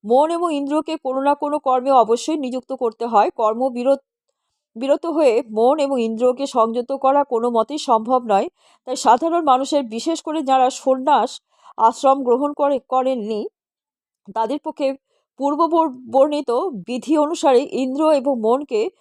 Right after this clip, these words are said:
ভগবানের সেবায় নিয়োজিত করাই ভগবত প্রাপ্তির যথার্থ পন্থা।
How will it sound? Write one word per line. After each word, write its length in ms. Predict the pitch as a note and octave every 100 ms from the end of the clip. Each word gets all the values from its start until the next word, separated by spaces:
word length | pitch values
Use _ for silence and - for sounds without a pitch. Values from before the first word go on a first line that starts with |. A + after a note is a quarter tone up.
| _ _ -
ভগবানের 500 | A#3 B3 C#4+ D4+ D#4+
সেবায় 580 | - C#4 B3+ B3+ G#3 F#3+ _
নিয়োজিত 400 | G#3 A#3 B3 C4
করাই 340 | C#4 C4+ A#3 C#4+
ভগবত 420 | A#3 A3 A3 B3+
প্রাপ্তির 360 | - C4 - C4+
যথার্থ 380 | G#3 A#3 A3
পন্থা। 640 | B3+ A#3 G3 F#3 F#3+ D#3+